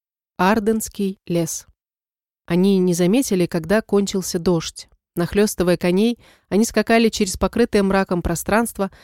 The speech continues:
стремясь оказаться как можно дальше от замка. И хотя перед побегом Анна с Дебичем основательно изрезали всю конскую упряжь, это не означало, что в замке не найти ни уздечек, ни седел, и Монтегю сейчас в таком состоянии, что готов хоть пеший броситься в погоню.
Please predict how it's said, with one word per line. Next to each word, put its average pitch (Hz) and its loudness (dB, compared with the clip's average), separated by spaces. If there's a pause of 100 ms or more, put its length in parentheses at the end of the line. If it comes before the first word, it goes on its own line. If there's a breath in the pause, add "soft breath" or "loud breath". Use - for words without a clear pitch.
(180 soft breath)
стремясь 240 2
оказаться 226 0
как 202 -2
можно 226 2
дальше 190 2
от 165 -2
замка. 180 -2 (300)
И - -10
хотя 208 -2
перед 180 0
побегом 185 0
Анна 190 2
с 165 -4
Дебичем 185 0 (240 soft breath)
основательно 180 2
изрезали 185 2
всю - -2
конскую 196 0
упряжь, 185 0 (260 soft breath)
это 247 0
не 214 2
означало, 202 2
что - -2
в 175 -4
замке 208 0
не 190 0
найти 190 0
ни 202 2
уздечек, 185 -2
ни 175 -2
седел, 202 0 (540 soft breath)
и 262 2
Монтегю 214 0
сейчас 208 -2
в - -16
таком 202 0
состоянии, 190 0
что 175 -2
готов 180 0
хоть - -2
пеший 233 0
броситься 165 -2
в - -18
погоню. 185 2